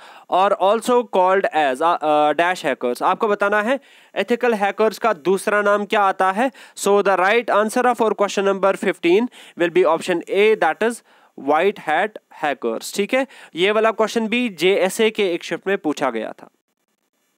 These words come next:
बात करते हैं क्वेश्चन नंबर सिक्सटीन के बारे में।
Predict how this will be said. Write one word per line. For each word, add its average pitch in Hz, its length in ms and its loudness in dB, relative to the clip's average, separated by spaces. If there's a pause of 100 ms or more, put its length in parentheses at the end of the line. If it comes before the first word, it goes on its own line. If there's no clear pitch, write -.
(1080)
बात 175 220 0
करते 220 200 0
हैं 240 200 2
क्वेश्चन 214 320 0
नंबर 226 180 0
सिक्सटीन 240 640 -2
के 240 120 0
बारे 185 240 4
में। 262 160 0